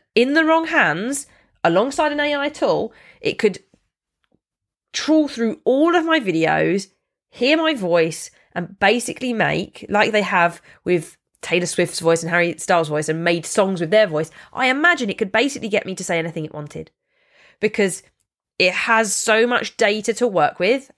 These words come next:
over a hundred and ten podcast episodes of some description, plus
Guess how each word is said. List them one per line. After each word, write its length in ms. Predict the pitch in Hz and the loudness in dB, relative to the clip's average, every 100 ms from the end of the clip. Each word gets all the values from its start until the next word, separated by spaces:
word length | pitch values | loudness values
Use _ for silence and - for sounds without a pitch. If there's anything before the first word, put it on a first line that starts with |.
| - | 0
over 460 | 214 233 240 226 | 2 2 0 0
a 80 | 226 | 0
hundred 440 | 226 - 220 214 202 | -2 -6 -6 -6 -10
and 100 | 202 | -6
ten 260 | 214 190 | -6 -6
podcast 340 | 185 170 170 165 | -8 -8 -8 -8
episodes 320 | 165 160 160 | -4 -4 -4
of 80 | 160 | -6
some 220 | 175 170 | -6 -6
description, 380 | - 180 170 165 _ _ _ _ | -10 -10 -10 -12 _ _ _ _
plus 420 | - 220 220 - | 0 0 0 -8